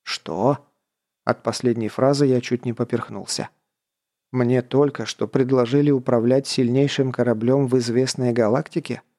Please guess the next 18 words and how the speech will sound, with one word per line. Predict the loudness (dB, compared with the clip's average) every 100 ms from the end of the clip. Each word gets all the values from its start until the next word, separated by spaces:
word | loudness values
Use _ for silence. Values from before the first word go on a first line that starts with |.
| _ _ _ _ _ _ 0
Или | 2 4
я | 2
просто | 2 -2 0 0
неправильно | 0 2 2 4 4 2
понял | 0 0 2 2 0
этот | 0 -2 -4
явно | 0 2 2 2
стандартный | 0 -2 0 2 0 -2 -2
набор | 0 0 0
фраз | 0 0 0 -2 _ 0
от | 0 2
местного | 2 2 0 0 2
искусственного | 0 -2 -2 0 -2 0 2 2
интеллекта?» | 2 0 0 -6 -20 -20 _ _ _ _ _ _ _ _ _ _ _ _ _ _ _ _ _ -2
В | 2
отсутствие | 2 0 -2 -2 0 0
капитана | 2 0 0 2 2 4 2
Императора | 2 2 2 2 2 2 2 0